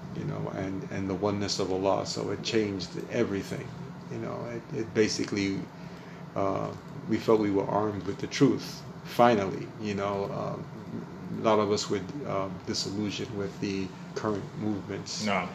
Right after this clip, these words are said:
Speaker 2: no, no.
Speaker 1: Which were, um, though they had, you know, very strong positive goals, uh,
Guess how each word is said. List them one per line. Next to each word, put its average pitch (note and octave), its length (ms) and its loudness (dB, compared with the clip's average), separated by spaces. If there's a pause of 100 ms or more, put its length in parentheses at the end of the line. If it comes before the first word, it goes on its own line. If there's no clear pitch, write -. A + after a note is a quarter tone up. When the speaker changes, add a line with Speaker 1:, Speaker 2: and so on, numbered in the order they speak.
Speaker 2:
no, F#2+ 200 2
no. E2+ 260 -4
Speaker 1:
Which G#2+ 320 -2
were, G2+ 440 4
um, F#2+ 400 0 (1080)
though A#2+ 180 12
they A#2 120 10
had, A2 360 6
you A#2+ 100 6
know, G2+ 160 4
very G#2 540 6 (580)
strong A2 680 6
positive G#2+ 720 4
goals, G2+ 600 8 (640)
uh, G#2 460 8